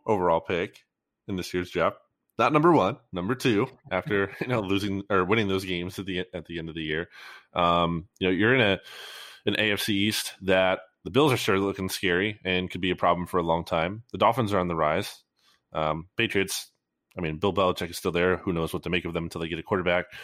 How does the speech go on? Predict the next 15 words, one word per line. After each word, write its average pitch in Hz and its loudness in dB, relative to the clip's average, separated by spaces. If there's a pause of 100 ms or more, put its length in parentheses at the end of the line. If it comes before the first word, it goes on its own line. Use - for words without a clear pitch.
(200)
Um, 85 4
but 107 2 (140)
just 139 -2
the 107 -4
Jets 123 0
situation 101 -2
specifically, 110 -2
I 95 2
mean, 98 0
Darnold, 123 4 (880)
maybe 147 4
you 143 2
believe 147 6
in 143 2
him. 143 0